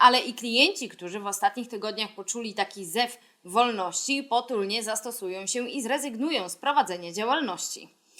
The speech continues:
E, Rzeczpospolita rozmawiała między innymi z właścicielką pensjonatu, która powiedziała, że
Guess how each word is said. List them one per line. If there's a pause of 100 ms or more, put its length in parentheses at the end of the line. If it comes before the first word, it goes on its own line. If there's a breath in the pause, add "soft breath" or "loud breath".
(400 loud breath)
E,
Rzeczpospolita (180)
rozmawiała
między
innymi
z
właścicielką
pensjonatu,
która
powiedziała,
że